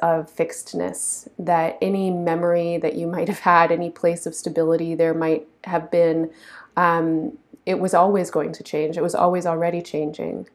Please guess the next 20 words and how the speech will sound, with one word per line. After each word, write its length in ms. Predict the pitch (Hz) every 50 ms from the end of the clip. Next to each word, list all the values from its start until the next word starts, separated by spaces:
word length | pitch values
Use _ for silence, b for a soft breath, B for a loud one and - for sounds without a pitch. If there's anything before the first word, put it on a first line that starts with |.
| B B B B B B B B B B B _ 185
And 340 | 190 190 190 185 180 175
you 280 | 175 175 180 185 185 185
may 220 | 185 175 175 175
be 220 | 170 170 175 170 170
experiencing 800 | 170 165 - - - 160 170 170 170 170 170 - 165 160 160
now 400 | 165 175 196 233 247 214 175 156
in 100 | 156 156
your 140 | 160 160 165
life 320 | 160 180 214 214 - - -
the 80 | 165
profundity 800 | - - 180 - - 180 180 190 185 190 180 - - 170 160 -
of 180 | 160 156 156 -
change, 720 | - - 165 151 151 151 156 175 202 220 - - - - B B B B B B B B B -
and 160 | 175 170 175
that 140 | 165 - -
could 120 | - 180
be 120 | 156 170 160
coming 360 | - - 175 170 170 165 160
through 580 | - - - 175 165 165 165 165 160 160 160
the, 540 | 160 165 160 160 156 151 156 151 151 - -